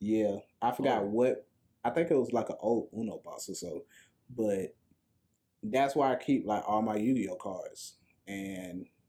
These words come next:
Speaker 1: they have not, they don't even, they didn't even catch dust on 'em when I, like, opened it up. Like, they
Speaker 2: Word.
Speaker 1: still look like so, when I, uh, put it in, in the box that first time.
Speaker 2: Hmm.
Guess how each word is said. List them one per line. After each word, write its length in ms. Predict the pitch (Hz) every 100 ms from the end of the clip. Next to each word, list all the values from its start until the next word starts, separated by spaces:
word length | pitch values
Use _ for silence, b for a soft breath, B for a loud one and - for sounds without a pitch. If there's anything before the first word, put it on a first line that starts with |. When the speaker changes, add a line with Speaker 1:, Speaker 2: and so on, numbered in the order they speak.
| _ _ _ 98 98
Speaker 1:
they 220 | 104 117
have 340 | 127 117 110
not, 440 | 110 107 107 113 - _ 98 104
they 160 | 131
don't 240 | 147 135 123
even, 380 | 120 104 98 - _ _ 101
they 140 | 110 139
didn't 200 | 143 117
even 160 | 107
catch 360 | - 113 - 95
dust 320 | 107 104 -
on 120 | 98 92
'em 120 | 92 - _ _
when 240 | 101 98
I, 200 | 95 90 90
like, 240 | 90 -
opened 320 | - 95 98 92
it 120 | 90
up. 200 | 87 - _ _ _ _ _ 95
Like, 180 | 92
they 100 | 104
Speaker 2:
Word. 100 | 120
Speaker 1:
still 380 | 127 123 117 104
look 160 | 104 92
like 280 | 98 95 - _ -
so, 340 | - 104 - -
when 240 | 101 101
I, 160 | 92 -
uh, 260 | 101 98 95
put 240 | - 104
it 100 | 98
in, 120 | 98 -
in 120 | 104
the 60 | 95
box 300 | 98 95 -
that 240 | - - -
first 260 | 95 -
time. 320 | 104 85 71 _ _ _ _ _ _ _ _
Speaker 2:
Hmm. 200 | 180 135